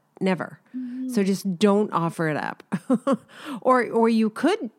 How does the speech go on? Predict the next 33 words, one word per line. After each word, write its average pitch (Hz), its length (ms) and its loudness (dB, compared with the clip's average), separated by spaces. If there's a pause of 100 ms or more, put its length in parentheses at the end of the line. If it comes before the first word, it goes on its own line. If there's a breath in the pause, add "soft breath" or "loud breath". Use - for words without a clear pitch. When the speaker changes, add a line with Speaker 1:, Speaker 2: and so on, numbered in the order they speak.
(160)
Speaker 1:
convince 185 400 0
them 160 200 0
to 165 240 -2
buy 151 220 -2
a 151 80 -2
velvet 151 340 -4
sofa 156 240 -2
and 165 180 0
then 175 100 2
they 170 100 2
hate 175 240 0
you 175 120 -4
for 165 160 -6
life 151 300 -2
because 160 260 -4
they're 165 140 -2
warm. 156 480 -2
They're 151 140 -4
too 180 180 -4
warm 151 340 -2
all 147 180 -4
the 147 80 -6
time, 139 420 -8
right? 147 380 -6 (500 loud breath)
So 247 240 0
it 240 240 0
is, 440 260 -2 (120)
there 226 180 -2
is 302 180 -2
a 339 200 -4 (120)
fair 226 260 0
bit 233 180 0
of 190 280 -4